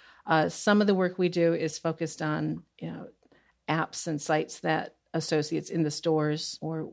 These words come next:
yeah, in other parts of the company are using to, to help run the company. Uh, but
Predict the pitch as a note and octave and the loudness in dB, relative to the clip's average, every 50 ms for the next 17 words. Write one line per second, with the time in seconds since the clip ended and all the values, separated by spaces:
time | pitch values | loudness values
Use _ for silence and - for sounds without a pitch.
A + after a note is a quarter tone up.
0 | - _ - - D#3 - - E3 E3 D#3 D3 D#3 D3+ - D#3+ - - - D#3+ - | -16 _ -10 -10 -10 -6 -2 0 2 2 2 0 -2 -2 -4 -6 -6 -6 -8 -8
1 | - - E3+ D#3+ - E3 D#3+ D#3 D3 D3 D3+ D#3 D3+ D#3 D3 D3 C#3+ - - - | -6 -6 -6 -4 -2 -2 -2 -2 -2 -2 -4 -4 -4 -2 -2 -2 -2 -4 -6 -10
2 | - - - - - _ _ - - - - _ _ _ - E3 C#3 C#3+ C3 - | -10 -10 -12 -14 -18 _ _ -20 -20 -20 -20 _ _ _ -4 -2 0 0 0 2
3 | D#3+ F3+ G#3 G3 E3 - F3 D#3 D3 E3 D3+ D3 D3 D3 - - - _ _ - | 4 4 4 4 2 2 0 0 0 0 -2 -2 -2 -4 -8 -14 -20 _ _ -4
4 | - D#3+ D#3+ D#3+ F3 - A3+ - A3 - - | -2 0 0 0 0 -2 -2 -4 -4 -4 -4